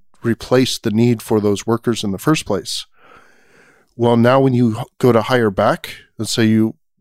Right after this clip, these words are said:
got rid of a hundred people, you go to hire back, you end up hiring back ten people instead of a hundred, or whatever the number is, because you have better automation, whether that's, you know,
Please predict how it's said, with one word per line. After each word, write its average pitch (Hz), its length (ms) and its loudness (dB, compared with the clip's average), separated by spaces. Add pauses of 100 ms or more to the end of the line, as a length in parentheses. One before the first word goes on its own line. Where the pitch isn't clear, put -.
(160)
got 120 200 0
rid 120 140 2
of 113 80 0
a 107 60 0
hundred 113 300 -4
people, 107 380 -6 (680)
you 117 100 -8
go 127 120 4
to 110 80 2
hire 117 260 0
back, 117 320 0
you 120 60 0
end 117 160 2
up 113 140 0
hiring 117 340 2
back 104 240 -2
ten 113 240 -2
people 110 300 -6
instead 101 340 -2
of 87 60 -12
a 95 40 -8
hundred, 101 400 -4 (720)
or 110 120 0
whatever 113 320 2
the 98 80 -2
number 104 320 0
is, 82 320 -6 (240)
because 120 420 0
you 113 100 0
have 104 360 0
better 104 260 2
automation, 98 520 -4 (720)
whether 107 280 2
that's, - 480 -2 (240)
you 110 60 -8
know, 95 200 -10